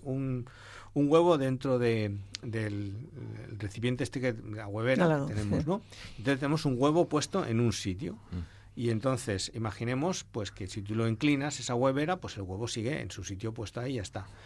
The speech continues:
Speaker 1: Bueno, pues, eh, digamos que con los experimentos que ellos hicieron, si tú lo bajas a unas temperaturas muy bajas y demás, pues, eh, digamos, es-, se produce un efecto túnel y digamos que es-, ese huevo podría atravesar la huevera y aparecer en el siguiente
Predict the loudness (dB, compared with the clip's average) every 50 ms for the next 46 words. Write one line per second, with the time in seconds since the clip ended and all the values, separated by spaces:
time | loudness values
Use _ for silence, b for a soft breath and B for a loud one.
0 | B B B B B B 2 4 4 4 4 0 -2 -2 -4 -4 -4 -4 -4 -4
1 | -4 -4 -4 -6 -6 -8 -8 -4 -2 0 2 4 4 2 2 0 -4 -4 0 0
2 | 2 2 2 0 0 -2 -4 -4 -2 -2 0 0 0 -2 -2 -4 -4 -8 -10 -12
3 | -14 -14 -8 -6 -4 -2 -2 -2 -2 -4 -4 -6 -6 -8 -6 -4 -2 0 0 0
4 | 0 -2 -4 -8 -10 -8 -6 -6 -6 -4 -2 0 0 2 2 2 0 -2 -2 -2
5 | -6 -6 -4 -4 -2 -2 -2 -4 -4 -6 -6 -4 -2 -2 -2 -2 -2 0 0 0
6 | 0 0 -2 -2 0 0 2 2 4 2 2 0 0 -4 -4 -4 -2 -2 -2 0
7 | 0 0 -2 -2 -4 -8 B B B B B B B B B B -8 -4 -4 -2
8 | -2 -4 -6 -6 -6 -4 -2 -2 -2 -2 -2 -4 -4 -6 -6 -8 -10 -12 -10 -6
9 | -6 -2 0 0 0 2 2 0 0 -2 -4 -4 -2 -2 0 2 2 2 2 0
10 | 0 -2 -2 0 0 0 2 2 2 2 0 -2 -2 -4 -4 -4 -4 -6 -4 -2
11 | 0 2 4 6 8 8 8 8 6 4 4 2 4 6 6 6 6 6 6 8
12 | 8 8 8 6 4 4 4 4 4 2 2 2 4 4 6 6 6 4 4 2
13 | 2 2 2 4 4 4 4 2 2 0 0 0 2 2 0 -2 -2 -4 -2 0
14 | 0 0 0 -2 -4